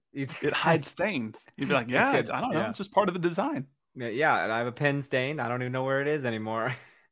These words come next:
Speaker 1: But I
Speaker 2: It's
Speaker 1: like the other one too, man, the black one, and they moved the crest back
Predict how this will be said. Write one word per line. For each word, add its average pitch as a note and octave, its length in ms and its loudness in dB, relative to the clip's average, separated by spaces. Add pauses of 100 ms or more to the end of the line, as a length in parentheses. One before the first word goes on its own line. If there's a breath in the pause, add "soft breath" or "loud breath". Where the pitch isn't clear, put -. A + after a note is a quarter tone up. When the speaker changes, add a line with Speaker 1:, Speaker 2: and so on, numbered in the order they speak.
(540 soft breath)
Speaker 1:
But C#3+ 120 4
I D#3 140 8
Speaker 2:
It's G3 40 8
Speaker 1:
like G3+ 180 4
the G3 100 4
other G3 180 4
one D#3+ 140 0
too, F#3 200 0
man, C#3+ 240 0
the C3+ 80 -6
black D3+ 320 0
one, E3+ 180 -2
and D#3 300 -2
they D#3+ 100 0
moved D3+ 460 -2
the C#3 80 0
crest D#3 560 0
back C#3 300 0